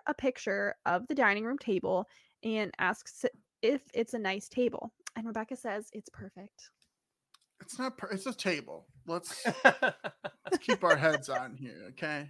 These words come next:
Speaker 2: It's a table.
Speaker 1: It's a table. Yeah. I don't know why she would have said it's perfect other than the fact that he's showing it to her, but
Speaker 2: Yeah.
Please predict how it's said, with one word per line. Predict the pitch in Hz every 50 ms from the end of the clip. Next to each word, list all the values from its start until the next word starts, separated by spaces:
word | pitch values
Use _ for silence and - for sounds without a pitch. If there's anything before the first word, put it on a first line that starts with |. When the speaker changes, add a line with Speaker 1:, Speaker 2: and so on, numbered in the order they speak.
| - - -
Speaker 2:
It's | - - - -
a | 185
table. | - - 160 127 104 104 82 78 131 139 _ - - - - - - _ _ - _ _ _ _ _ _ _ _ -
Speaker 1:
It's | 392 415 - 349
a | -
table. | 202 165 180 165 180 170 190 - _ _ _ -
Yeah. | 247 233 220 214 208 208 214 - - _ _ _ _ _ _ - - -
I | - 370
don't | 427 403 415
know | 403 359 339
why | 320 311 311
she | 302 - 311
would | 277 285
have | 269 285
said | - 294 240
it's | 233 226 -
perfect | - - 214 208 208 208 208 208 -
other | - 220 233 233 233
than | 240 240
the | 226 220
fact | - 240 220 202 214 - -
that | - -
he's | - 240 233 233 220
showing | - - 226 202 202 226 233
it | 262 -
to | - 311
her, | 294 294 294 302 254
but | 226 196 180 175 - - _ _ _ _ _ _ _ -
Speaker 2:
Yeah. | 240 247 165